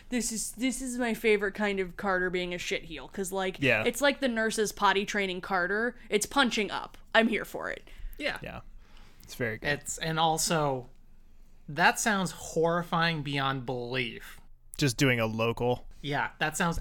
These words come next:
Speaker 3: absolutely horrifying.
Speaker 1: 'Cause
Speaker 3: No thank you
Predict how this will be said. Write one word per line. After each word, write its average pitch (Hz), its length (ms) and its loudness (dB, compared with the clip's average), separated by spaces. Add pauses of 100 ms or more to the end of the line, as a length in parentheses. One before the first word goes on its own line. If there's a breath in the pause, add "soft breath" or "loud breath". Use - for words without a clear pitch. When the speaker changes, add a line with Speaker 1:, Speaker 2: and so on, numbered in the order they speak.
(140)
Speaker 3:
absolutely 156 1120 2
horrifying. 143 920 0
Speaker 1:
'Cause 139 60 -10
Speaker 3:
No 147 200 0
thank 160 340 -4
you 147 260 -4